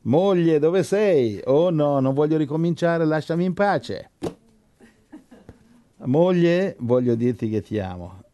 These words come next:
"Come dici? Ti senti bene?" "Voglio solo dirti, guarda, grazie per sopportarmi." "Ah,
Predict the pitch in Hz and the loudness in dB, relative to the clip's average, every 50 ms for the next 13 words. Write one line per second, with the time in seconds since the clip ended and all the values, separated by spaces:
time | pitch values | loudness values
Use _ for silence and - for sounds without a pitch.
0 | _ - 110 - - 135 139 160 160 160 175 180 185 - 196 202 190 _ _ _ | _ -18 -18 -12 -10 -8 -8 -6 -6 -6 -8 -8 -10 -12 -14 -14 -14 _ _ _
1 | 233 247 - _ - 254 - - 107 - 120 127 127 151 147 143 139 113 107 120 | -20 -20 -20 _ -20 -20 -16 -16 -10 -8 -8 -8 -8 -8 -8 -8 -8 -8 -10 -10
2 | 143 - _ _ _ _ _ _ _ _ _ _ _ _ _ _ _ _ - 101 | -14 -16 _ _ _ _ _ _ _ _ _ _ _ _ _ _ _ _ -6 0
3 | 113 117 123 123 123 127 127 120 107 - 127 123 123 120 113 110 113 110 110 110 | 2 4 4 4 4 2 2 0 0 0 0 0 2 2 0 0 -2 -2 -2 -2
4 | 104 - - 101 98 98 101 98 101 101 90 92 95 85 104 98 101 95 90 - | -4 -6 -8 -8 -6 -6 -6 -4 -4 -6 -6 -8 -10 -8 -8 -6 -6 -8 -8 -10
5 | - 92 90 87 82 - 87 - - 90 85 - 92 90 90 92 - - - 202 | -10 -10 -10 -12 -12 -14 -16 -14 -14 -16 -14 -12 -14 -14 -12 -14 -14 -12 -12 -12
6 | - | -12